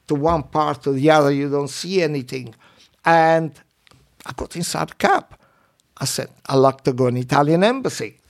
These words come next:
So knock on the door of the embassy. Can you imagine? Those days, it was like that. I, I think it was a miracle that this lady, she opened up. An Italian said, "Sì,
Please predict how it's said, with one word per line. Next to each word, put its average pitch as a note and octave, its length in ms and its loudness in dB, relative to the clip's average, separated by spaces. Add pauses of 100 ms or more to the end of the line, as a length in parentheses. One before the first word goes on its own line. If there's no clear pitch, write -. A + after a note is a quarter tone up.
So - 280 2
knock E3 360 2
on D3+ 140 4
the C#3 80 2
door C3 420 4
of A#2 80 -6
the A#2+ 140 -4
embassy. D3 400 -6
Can D3+ 200 -10
you D3 60 -4
imagine? C#3 520 -4
Those - 280 2
days, B2 320 -2 (640)
it C3+ 80 2
was G3+ 200 2
like A#2+ 280 2
that. A2+ 180 -6
I, D3+ 80 2
I E3 220 -4
think - 220 -6
it C3+ 40 -2
was B2+ 180 -2
a - 40 -8
miracle C3+ 500 -2
that A#2+ 240 -4
this C#3 260 -2
lady, D3+ 380 2
she - 200 -6
opened A2+ 300 -6
up. D#3 180 -8 (680)
An D3 160 0
Italian C#3+ 640 2
said, B2+ 360 -4 (240)
"Sì, G3+ 380 2